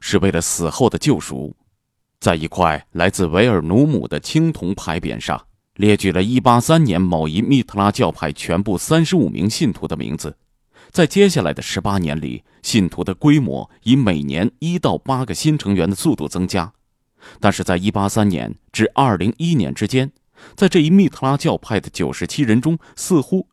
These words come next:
只有六人达到了最高、最有声望的父亲级别。如果把密特拉崇拜看是一种地下宗教，那就大错特错了。密特拉崇拜的大多数信徒是士兵、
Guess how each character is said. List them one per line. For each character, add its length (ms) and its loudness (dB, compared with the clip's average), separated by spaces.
只 160 -2
有 160 6
六 320 2
人 240 -6
达 260 -4
到 100 -2
了 120 -2
最 260 0
高、 260 -4
最 220 0
有 200 -4
声 220 -2
望 220 0
的 340 -6
父 320 0
亲 180 -8
级 220 -10
别。 300 -12
如 240 2
果 120 6
把 200 2
密 160 2
特 120 -8
拉 140 2
崇 220 -6
拜 160 2
看 240 -4
是 120 -4
一 80 0
种 240 -6
地 220 -2
下 260 -4
宗 300 0
教， 260 -6
那 240 0
就 120 -8
大 240 -4
错 220 -8
特 180 -6
错 240 -6
了。 180 -12
密 180 4
特 140 -4
拉 120 2
崇 180 -6
拜 140 0
的 100 -6
大 200 -4
多 200 0
数 160 -6
信 240 -2
徒 240 -10
是 160 -6
士 200 -6
兵、 240 -4